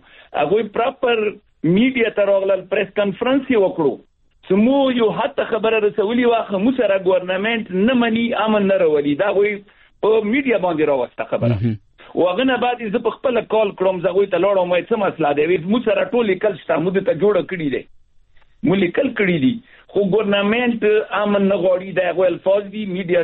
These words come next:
Speaker 1: سوشل میډیا باندې نه، نه، هغه شی پروت دی. یو.
Speaker 2: مهم.
Speaker 1: دې نه بعد ریسنټلی بله ورځ ریاض صاحب ته پته دی چې بله ورځ کومه جرګه جوړه شوه، دا، اه، د کنوایي نه وړاندې خبره دی.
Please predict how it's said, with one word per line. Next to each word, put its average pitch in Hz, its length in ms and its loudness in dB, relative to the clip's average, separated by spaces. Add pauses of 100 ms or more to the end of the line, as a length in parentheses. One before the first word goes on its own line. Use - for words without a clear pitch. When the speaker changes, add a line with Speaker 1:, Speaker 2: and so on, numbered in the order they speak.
Speaker 1:
سوشل 190 280 -2
میډیا 175 260 0
باندې 156 240 -2
نه، 160 220 0
نه، 196 100 0
هغه 147 280 0
شی 170 240 0
پروت 147 360 -2
دی. 107 60 -6
یو. 131 300 0
Speaker 2:
مهم. 110 300 -4 (380)
Speaker 1:
دې 277 100 0
نه 254 160 2
بعد 208 260 0
ریسنټلی 220 600 -2
بله 208 240 0
ورځ 196 260 -2
ریاض 190 300 2
صاحب 202 180 -2 (100)
ته 196 160 0
پته 190 360 -2
دی 180 220 -2
چې 185 140 -2
بله 175 220 0
ورځ 185 240 -2
کومه 180 160 0
جرګه 156 400 0
جوړه 185 320 0
شوه، 127 240 -2 (480)
دا، 175 180 0
اه، 190 640 0
د 175 120 -4 (340)
کنوایي 190 420 2
نه 220 120 2
وړاندې 196 420 0
خبره 131 280 0
دی. 101 220 -12